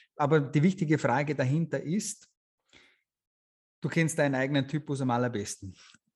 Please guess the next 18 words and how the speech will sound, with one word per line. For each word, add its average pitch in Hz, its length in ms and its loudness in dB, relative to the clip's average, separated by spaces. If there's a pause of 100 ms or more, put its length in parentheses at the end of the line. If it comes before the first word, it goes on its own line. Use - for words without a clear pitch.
(240)
so 151 260 2
wie 143 80 4
du 139 140 2
bist. 123 500 -2 (160)
Und 143 240 0
auch 139 300 2
jetzt 151 220 -6
hier 175 300 0
wieder 143 300 -2
gepaart 123 560 -4
mit, 127 360 -2
äh, 120 380 -2 (440)
neuem 135 580 -2
Baby, 135 340 -2
neues 131 340 -2
Familienmitglied 127 800 -2
kommt 131 280 -2
dazu. 135 640 0